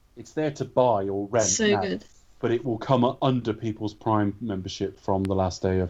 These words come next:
Speaker 1: July, I believe.
Speaker 2: Just when I finish my Prime trial.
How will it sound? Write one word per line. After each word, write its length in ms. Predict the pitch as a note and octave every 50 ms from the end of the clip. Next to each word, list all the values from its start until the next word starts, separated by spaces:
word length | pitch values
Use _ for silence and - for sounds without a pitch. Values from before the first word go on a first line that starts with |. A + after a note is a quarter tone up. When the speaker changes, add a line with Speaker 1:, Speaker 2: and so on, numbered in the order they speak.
| - -
Speaker 1:
July, 400 | - - G2 F#2+ F#2 F2+ F2+ F2+
I 60 | F2
believe. 400 | - F2 F2 F2 E2+ E2+ - - _ _ _ _ _ _ _ _ _ _ _ _ _ _ _ - - - - - - - - - - -
Speaker 2:
Just 160 | - A#3+ -
when 80 | B3 A#3
I 60 | A3
finish 260 | G#3 G#3+ G#3 G#3+ -
my 60 | G#3+
Prime 240 | - - G#3+ G#3 G#3
trial. 360 | G3+ - F#3 F3 E3+ E3+ -